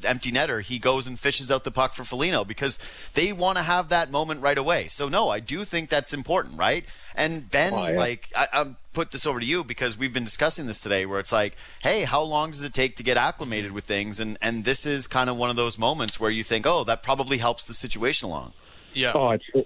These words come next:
Speaker 2: to go to a new team and get a first point, if you don't get it in the first one or two games, you're like, "Oh, the fan base thinks I'm terrible." You know, it kinda happened to me in Toronto, and then I went to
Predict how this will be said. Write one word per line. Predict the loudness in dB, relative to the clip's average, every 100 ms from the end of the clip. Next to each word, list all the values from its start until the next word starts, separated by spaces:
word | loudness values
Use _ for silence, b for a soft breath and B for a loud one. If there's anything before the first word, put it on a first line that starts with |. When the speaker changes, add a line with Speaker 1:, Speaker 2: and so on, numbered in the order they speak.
| 2 0
Speaker 2:
to |
go | 4 4 6
to | 4
a |
new | 4 2
team | 0 2 2
and | 2 4
get | 2
a | 4 4
first | 2 2 2
point, | 4 4 0 B B B B 2
if | 4
you | 4
don't | 4
get | 4 4
it |
in | 4
the | 2 2
first | 2 2 2
one | 2
or | 4
two | 2 2
games, | 4 4
you're | 4
like, | 4 4
"Oh, | 2
the | 2
fan | 4 4 4
base | 2 0
thinks | -2 0 2
I'm | 2
terrible." | 4 4 4 2 0 -4 B B B 2
You | 4
know, | 4 2
it | 2
kinda | 2 4
happened | 2 2 2
to | 4
me | 4 4
in | 2
Toronto, | 2 2 4 4 4
and | 4 4
then | 4
I | 4
went | 2
to | 0